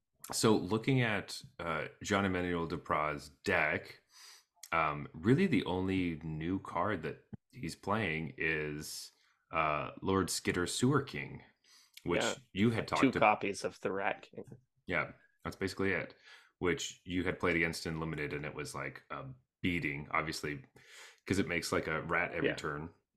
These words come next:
Speaker 1: Um, but, like you were saying, kind of taking up the job of, like, the Graveyard Trespasser, which I don't think this deck
Speaker 2: Yeah.
Speaker 1: played originally anyway. Um,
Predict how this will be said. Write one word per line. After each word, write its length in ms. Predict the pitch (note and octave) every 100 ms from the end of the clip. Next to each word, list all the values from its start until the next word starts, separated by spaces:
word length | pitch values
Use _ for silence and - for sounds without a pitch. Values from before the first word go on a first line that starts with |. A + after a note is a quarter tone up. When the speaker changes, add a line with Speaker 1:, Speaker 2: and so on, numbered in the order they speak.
| _ _ _ _ _ _ _ -
Speaker 1:
Um, 460 | F2 E2 D2+ C#2+ C#2+ - _ _ _ -
but, 280 | E2+ D2+ - - - _ _ -
like 220 | F2 E2+
you 80 | F2
were 40 |
saying, 240 | D#2+ E2 D#2
kind 200 | E2 E2
of 280 | D2+ - - _ _ -
taking 340 | A#2 G2+ G2+
up 160 | F#2 -
the 80 | E2
job 360 | E2+ D#2 D#2
of, 160 | D#2+ D2+
like, 180 | D#2 D2+
the 80 | D#2
Graveyard 380 | D#2 D2+ D#2+
Trespasser, 640 | D#2 F2+ - E2+ - F#2 G#2+ - -
which 120 | -
I 60 | A#2+
don't 160 | D#3
think 160 | - A2
this 140 | G2
deck 280 | - E2+ - - _ _
Speaker 2:
Yeah. 120 | - -
Speaker 1:
played 300 | D#2 D2+ D2+
originally 520 | D#2 D2 D2+ D2 C#2 - -
anyway. 420 | F2+ D#2 G#1 A1+ - _ - - - -
Um, 440 | D#2 D2 C2+ C2